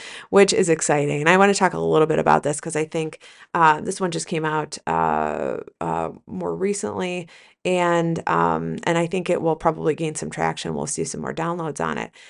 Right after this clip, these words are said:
You know, if I get one question all the time, it's, uh, "How did you start your coaching practice? And, and why did you, you know, how do I become a coach? Like, how do I do that?" And so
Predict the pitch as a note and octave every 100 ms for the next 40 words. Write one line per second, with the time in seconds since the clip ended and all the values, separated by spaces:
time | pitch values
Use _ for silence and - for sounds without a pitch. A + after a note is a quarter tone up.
0 | - - A3+ G3 F3+ G3+ A3 A#3 - F#3+
1 | F#3 F#3 F3+ E3+ - D#3+ D3+ - D#3 D#3+
2 | E3 G#3+ F3 D#3+ - D#3 - - - E3
3 | D#3+ D#3 D#3+ F3+ F3 E3 D#3+ D#3+ D#3+ -
4 | D#3 D#3+ - - G3+ F#3+ F#3+ F#3 F3+ E3+
5 | E3 D#3 D3+ - - - - F3 E3+ F3
6 | E3 D#3+ E3 D#3+ D#3 D3+ D#3 D#3 _ -
7 | F3 D3+ G3+ F#3+ F3 F3 F3 - - -
8 | G3+ F3 - D3 D3+ D#3 D3+ C3+ D3 C#3+
9 | - - _ - - - _ - F#3+ G3
10 | G3+ F#3 F#3